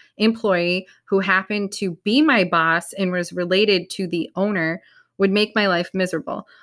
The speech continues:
Obviously, no one in the office or company would say anything, but she was mean to everybody. Now that it's been a few months, I'm realizing I love my job. I just hated working in such a bad environment." Sad face. What would be your advice? Should I email my former boss?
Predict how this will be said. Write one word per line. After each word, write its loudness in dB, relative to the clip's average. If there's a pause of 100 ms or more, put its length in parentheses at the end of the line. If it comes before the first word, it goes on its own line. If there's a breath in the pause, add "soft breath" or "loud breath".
(160 soft breath)
Obviously, 2
no 4
one 2
in 2
the 0
office -2
or -4
company -4
would -6
say -2
anything, -6 (300 soft breath)
but 0
she 2
was -4
mean 0
to -8
everybody. -2 (340 loud breath)
Now 4
that 2
it's -4
been 2
a 2
few 0
months, 0
I'm -6
realizing -2
I -2
love -2
my -2
job. 2 (300 loud breath)
I 2
just 0
hated 0
working -2
in -6
such -2
a -2
bad 2
environment." -4 (140)
Sad -4
face. -10 (380 soft breath)
What 2
would 2
be 4
your 6
advice? 0 (140)
Should -2
I 4
email 2
my 2
former -2
boss? -6